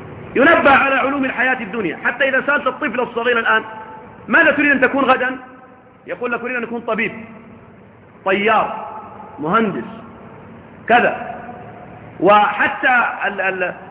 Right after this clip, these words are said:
آه، ال-، الأهل يلقنونه، آه، المعلومة التي أكثر وجاهة اجتماعية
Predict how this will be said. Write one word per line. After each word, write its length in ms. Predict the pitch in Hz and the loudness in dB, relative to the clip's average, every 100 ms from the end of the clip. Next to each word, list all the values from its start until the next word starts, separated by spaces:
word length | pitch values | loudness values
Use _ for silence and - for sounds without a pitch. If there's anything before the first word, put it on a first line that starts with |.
| - | -6
آه، 720 | 151 160 147 143 135 123 123 | -2 0 -2 -6 -8 -8 -8
ال-، 160 | 147 - | -10 -10
الأهل 520 | 185 240 233 202 - - - - - - 139 | 2 4 4 2 -6 -10 -12 -14 -16 -16 -4
يلقنونه، 1080 | 151 175 190 196 233 294 269 247 247 - - - - - - 135 | 0 2 2 4 4 6 8 8 4 0 -8 -12 -14 -16 -8 0
آه، 680 | 151 156 160 156 156 - 180 | 4 6 6 4 2 -2 2
المعلومة 640 | 202 180 240 294 269 233 | 4 6 8 8 8 6
التي 500 | 240 254 262 285 277 - - - - - - - - - - - - - | 4 0 2 0 -2 -10 -18 -20 -20 -20 -20 -20 -20 -20 -20 -20 -20 0
أكثر 300 | - - 262 | 0 4 4
وجاهة 400 | 233 226 262 233 | 6 6 6 6
اجتماعية 760 | 220 220 165 214 208 214 160 | 2 -2 -2 2 4 4 0